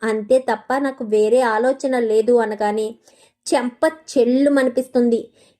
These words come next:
"ఏంటి? కార్తీక్ని పెళ్లి చేసుకోవడం కోసం, దీప అడ్డు తొలగించుకోవడం కోసం నీ కన్న తండ్రిని చంపాలనుకున్నావా?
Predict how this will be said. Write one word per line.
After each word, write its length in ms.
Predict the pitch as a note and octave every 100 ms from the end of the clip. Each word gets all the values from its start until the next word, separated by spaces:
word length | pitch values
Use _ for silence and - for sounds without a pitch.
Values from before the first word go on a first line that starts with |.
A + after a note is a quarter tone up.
| -
"ఏంటి? 720 | A3+ A3 G#3+ A#3 A#3+ F4+ C5 - _ _ _ _ _ _ -
కార్తీక్ని 640 | B3 A#3+ B3 - G4 G4+ G#4 -
పెళ్లి 240 | B3+ B3+ C4+
చేసుకోవడం 540 | D4+ D4+ C#4+ C#4 C#4+
కోసం, 480 | C#4 C4+ C#4 F4 F4+
దీప 380 | B3 B3 - -
అడ్డు 260 | G3 C4 D4
తొలగించుకోవడం 960 | D4 A3 A3 C4+ C4+ - C4 C4 C4+
కోసం 420 | C4+ C4 D#4+ F4+
నీ 100 | D#4+
కన్న 520 | D#4 - A3+ A3+ C4+ F#4
తండ్రిని 480 | F#4 E4+ F4 F4+
చంపాలనుకున్నావా? 1200 | G4 G4 C#4+ B3 D4 C#4+ C#4 C4+ B3+ A#3 A3+ A3